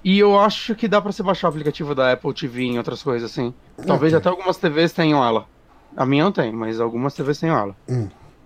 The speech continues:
Speaker 1: É, mas assim, enfim, resumindo, eu vou dar, o, o primeiro episódio tem um plot twist, Shyamalan,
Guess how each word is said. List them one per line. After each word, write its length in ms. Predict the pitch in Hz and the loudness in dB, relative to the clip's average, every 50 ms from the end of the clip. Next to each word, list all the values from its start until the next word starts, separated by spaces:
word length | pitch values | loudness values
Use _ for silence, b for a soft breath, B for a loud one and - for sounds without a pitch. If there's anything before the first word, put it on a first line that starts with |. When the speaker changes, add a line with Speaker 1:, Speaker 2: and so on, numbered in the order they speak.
| _ _ | _ _
Speaker 1:
É, 680 | 156 147 147 143 143 143 143 143 143 143 143 147 147 147 | 2 4 4 4 4 4 4 4 4 4 4 4 4 4
mas 200 | 156 170 196 208 | 4 4 4 4
assim, 340 | 226 233 247 233 214 214 208 | 2 2 0 0 2 2 2
enfim, 300 | 202 165 - 180 151 135 | 2 4 4 2 2 4
resumindo, 400 | 131 160 156 160 151 135 127 127 | 2 2 2 2 2 2 2 2
eu 20 | |
vou 100 | 127 139 | 0 2
dar, 340 | 147 151 151 151 147 147 143 | 2 4 6 6 6 6 4
o, 80 | 170 170 | 4 0
o 180 | 175 - 202 | 0 -2 -4
primeiro 300 | 156 214 208 202 226 254 | -2 2 4 4 4 4
episódio 400 | 247 - 233 180 190 190 196 196 | 2 0 0 2 2 2 2 2
tem 220 | 196 202 190 208 226 | 2 2 2 2 2
um 360 | 226 208 190 180 170 165 151 143 - - - | 2 2 2 2 2 0 0 -2 -8 -4 0
plot 220 | 196 202 190 - | 2 2 2 0
twist, 340 | - 208 202 202 196 165 - - - - - - | -2 -4 -2 -2 -2 -2 -2 -4 -4 -4 -4 -2
Shyamalan, 600 | - 185 175 185 196 208 214 226 220 226 220 208 | -2 0 0 2 2 2 4 4 2 2 0 -2